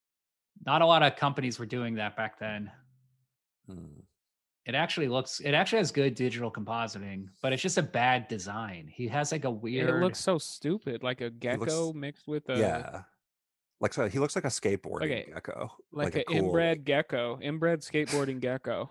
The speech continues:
Speaker 2: Yeah, yeah.
Speaker 1: He looks like a statue.
Speaker 3: Yeah.
Speaker 2: Okay.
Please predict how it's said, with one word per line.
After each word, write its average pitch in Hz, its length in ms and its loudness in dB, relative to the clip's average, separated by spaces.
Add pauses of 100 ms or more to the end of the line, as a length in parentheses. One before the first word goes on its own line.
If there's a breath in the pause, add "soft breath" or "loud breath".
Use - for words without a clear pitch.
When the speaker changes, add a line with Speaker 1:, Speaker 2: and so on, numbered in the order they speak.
(120)
Speaker 2:
Yeah, 90 220 -4 (240)
yeah. - 60 -20 (260)
Speaker 1:
He 147 160 -2
looks 196 160 2
like 175 100 4
a 127 40 0
statue. 143 500 2 (2000)
Speaker 3:
Yeah. 127 220 -2
Speaker 2:
Okay. 95 200 -6